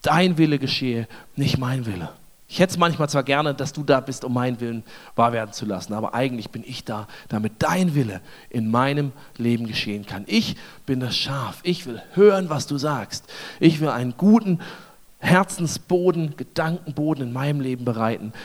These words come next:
damit Gutes daraus entstehen kann. Und ich, während die Band auf die Bühne kommt, möchte ich zum Abschluss fragen, wo du heute Morgen stehst.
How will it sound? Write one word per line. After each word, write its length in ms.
damit 280
Gutes 500
daraus 480
entstehen 480
kann. 200
Und 60
ich, 340
während 180
die 60
Band 260
auf 100
die 80
Bühne 240
kommt, 360
möchte 220
ich 80
zum 140
Abschluss 320
fragen, 420
wo 100
du 260
heute 200
Morgen 240
stehst. 460